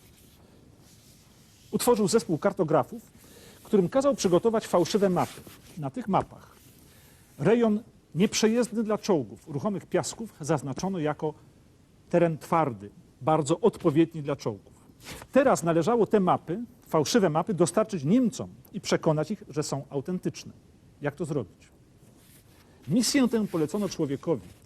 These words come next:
oskarżonemu o zdradę tajemnic wojskowych. Oficerowi, który kontaktował się z egipską tancerką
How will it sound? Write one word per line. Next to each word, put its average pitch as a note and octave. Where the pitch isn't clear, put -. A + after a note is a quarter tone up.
oskarżonemu F#3
o F3
zdradę C3
tajemnic D#3
wojskowych. A#2+
Oficerowi, G#3
który G#3
kontaktował G3
się F#3
z -
egipską D3+
tancerką E3+